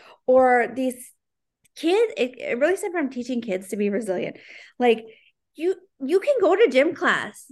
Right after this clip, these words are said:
Just because you have a cough, you're fine. Like, just little things like this, like how us helicopter parents, like me included, what we've done to our kids. So I feel like this was my job. My job as a parent, my job as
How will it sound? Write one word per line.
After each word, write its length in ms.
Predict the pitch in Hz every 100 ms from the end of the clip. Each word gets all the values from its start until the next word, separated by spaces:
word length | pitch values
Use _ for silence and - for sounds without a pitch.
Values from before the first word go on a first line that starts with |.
| -
Just 200 | 285 285
because 340 | 370 381 339
you 120 | 320 330
have 200 | 294 294
a 60 |
cough, 380 | 269 262 233 202
you're 120 | 240 247
fine. 520 | 254 240 185 147 -
Like, 280 | 226 214 214
just 260 | 302 285 233
little 300 | 233 285 294
things 400 | 285 240 247 240
like 240 | 226 214
this, 240 | 202 185 -
like 180 | 196 196
how 300 | 233 240 240
us 240 | 214 220
helicopter 680 | 233 226 269 269 254 269 262
parents, 540 | 247 214 202 165 -
like 120 | 185 208
me 200 | 202 226
included, 560 | 240 254 254 180 160 - _ _ _ _
what 180 | 220 214
we've 180 | 233 208
done 200 | 208 196
to 120 | 202
our 140 | 185 170
kids. 320 | - 143 - - -
So 120 | - 269
I 40 |
feel 160 | 254 254
like 180 | 233
this 160 | 240 269
was 140 | 349
my 160 | 330 262
job. 400 | 208 185 147 - _ _ _ _ _
My 80 | 190
job 300 | 190 220 247
as 120 | 302
a 60 | 311
parent, 440 | 254 214 190 185 - _ 247
my 100 | 202
job 400 | 202 208 240 302
as 240 | 277